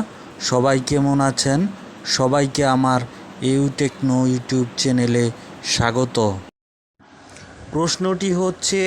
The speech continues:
একজন দোকানদার বারো পার্সেন্ট লাভে একটি জিনিস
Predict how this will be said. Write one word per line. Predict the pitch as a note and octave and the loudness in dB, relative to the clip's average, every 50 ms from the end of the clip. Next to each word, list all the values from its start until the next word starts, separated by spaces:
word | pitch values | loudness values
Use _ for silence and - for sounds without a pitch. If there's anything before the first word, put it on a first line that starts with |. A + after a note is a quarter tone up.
| G3 - B2+ C3+ C#3 | 0 0 0 0 0
একজন | C#3 C#3+ C#3+ C#3 D3+ E3+ E3 E3 E3 D#3 C#3+ | 0 -2 -4 -4 -2 0 0 0 0 0 0
দোকানদার | D3 D3 C#3 E3 E3 E3 F3 E3+ E3 D3 C3+ A#2+ G#2+ F#2+ G2 - - - - - - - - - - - - - - - - - - - - - - - - - - - - - - - - - - - - - - - - - - - - - - - - - - - - A2 A2+ A2+ | -2 -2 0 0 0 0 0 0 0 0 2 2 0 -2 -4 -8 -18 -20 -20 -20 -20 -20 -20 -20 -20 -20 -20 -20 -20 -20 -20 -20 -20 -20 -20 -20 -20 -20 -20 -20 -20 -20 -20 -20 -20 -20 -20 -20 -20 -20 -20 -20 -20 -20 -20 -20 -20 -18 -18 -18 -18 -20 -20 -20 -18 -14 -10 -6 -2 0
বারো | B2+ B2+ B2+ C#3+ E3 E3 - | 2 2 2 2 0 0 0
পার্সেন্ট | F3 E3 E3+ - - - - F3+ F3 E3+ D#3+ D3+ C3+ | 0 0 0 -2 -4 -4 -2 0 0 0 0 2 2
লাভে | B2 B2 B2 A#2+ B2+ C#3 C#3 C3 A#2 G2 F2 E2+ - - - - - - - - - - - - - - - - - - - - - - - - - - - - - - - - - - - - - - - - - - - - - - - - - - - - C2+ - - - - - - - - - - - - - - - - C#3+ D3+ | 2 2 0 0 0 0 0 0 0 -2 -2 -4 -10 -16 -20 -20 -20 -20 -20 -20 -20 -20 -20 -20 -20 -20 -20 -20 -20 -20 -20 -20 -20 -20 -20 -20 -20 -20 -20 -20 -20 -20 -20 -20 -20 -20 -20 -20 -20 -20 -20 -20 -20 -20 -20 -20 -20 -18 -18 -16 -16 -16 -16 -16 -18 -18 -20 -20 -20 -20 -20 -20 -20 -20 -20 -20 -20 -20 -16 -8 -4 -2 -2
একটি | E3 D#3 - - - F#3+ G3 F3+ D3 D3+ | -2 -2 -4 -6 -4 -2 -2 0 0 0
জিনিস | D#3 D#3 D3+ D#3 D3+ C#3+ B2 G2+ | 0 0 2 2 2 0 0 0